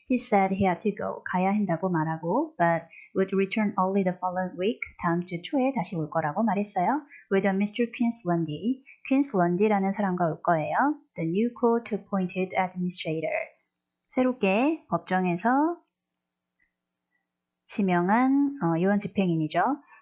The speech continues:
On the way out, 나가는 길에 he spoke to Dwayne, 드웨인과 인사했고, and got a pleasant goodbye from Camilla, 카밀라로부터 기분 좋은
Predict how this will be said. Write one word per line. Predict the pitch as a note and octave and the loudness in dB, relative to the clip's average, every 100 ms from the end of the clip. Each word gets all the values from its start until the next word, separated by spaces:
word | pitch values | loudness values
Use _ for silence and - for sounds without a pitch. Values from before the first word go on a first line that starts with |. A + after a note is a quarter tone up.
| - | -2
On | G#3+ | 2
the | A3+ | 4
way | F#3+ G#3 A3+ | 4 4 2
out, | F3 F3 B3+ - | 2 2 0 0
나가는 | D#3 G3 G#3 | -2 0 0
길에 | G#3 F3+ C4 C#4+ | 0 0 0 0
he | C4 | -2
spoke | A3+ G#3 G#3 | -2 -2 0
to | G3 | -4
Dwayne, | E3+ E3+ E3 F3+ C4 D#4 - _ _ - | -2 -2 0 2 2 0 -4 _ _ -4
드웨인과 | F3+ F3 F3 E3+ | 0 2 2 2
인사했고, | E3+ F#3+ D#3+ - G#3 D4 D4+ | 0 0 -2 0 0 2 2
and | F3+ E3+ | 0 2
got | E3 | 0
a | E3 | 0
pleasant | F#3+ F3+ F#3+ | -2 -2 -2
goodbye | E3+ D#3+ F3 E3+ F3+ C4 D#4+ - _ _ _ | -6 -4 -2 0 2 0 -2 -8 _ _ _
from | F#3+ F#3+ | -2 0
Camilla, | F#3+ G3 F3 D#3 - - - | -2 0 0 0 -2 -8 -10
카밀라로부터 | A3+ A3 A3+ G#3+ F3+ F3 E3+ - E3 F3+ B3 | -4 -2 0 0 2 2 0 -4 -2 0 -2
기분 | F3+ E3+ | -2 -2
좋은 | E3 D#3 F3 F#3+ C#4 | -2 -2 0 4 4